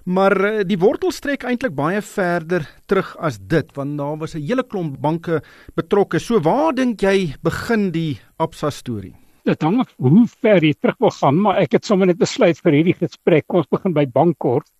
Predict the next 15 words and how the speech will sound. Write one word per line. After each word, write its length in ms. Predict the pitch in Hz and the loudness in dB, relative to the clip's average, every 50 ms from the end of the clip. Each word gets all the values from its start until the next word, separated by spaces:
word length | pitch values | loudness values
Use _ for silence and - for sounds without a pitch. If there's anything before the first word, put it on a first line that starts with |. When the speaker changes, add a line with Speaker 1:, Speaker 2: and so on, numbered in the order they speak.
| _ | _
Speaker 2:
En 180 | - 202 170 139 | 2 2 2 2
Bankor 480 | 120 139 175 196 - - 226 208 214 202 | 2 2 2 2 2 2 2 4 4 2
is 160 | 156 - - | 0 -2 -4
op 160 | 196 147 131 | -8 -6 -2
daardie 380 | 139 139 151 170 208 247 226 170 | 0 2 4 4 4 2 0 -2
stadium, 540 | - - - 220 190 170 165 190 233 214 | -6 -4 -2 0 2 2 2 2 0 0
ons 120 | 156 - - | -2 -4 -4
praat 220 | - 185 165 160 | 0 0 0 2
nou 100 | 185 165 - | 2 0 -2
van 140 | - 208 | -2 -2
die 80 | 175 151 | 0 2
negentien 380 | 135 143 147 - - 151 127 - _ _ | 2 0 0 -2 -2 -4 -6 -6 _ _
tagtigs, 640 | - 208 - - _ - 143 160 185 - - _ _ _ _ | 0 0 0 0 _ -4 -4 -4 -4 -8 -14 _ _ _ _
Sankor, 720 | _ _ - 220 220 220 202 - - 208 160 135 127 123 151 | _ _ -2 0 0 0 0 0 2 2 4 4 2 0 0
wat 200 | 208 156 139 | 0 0 0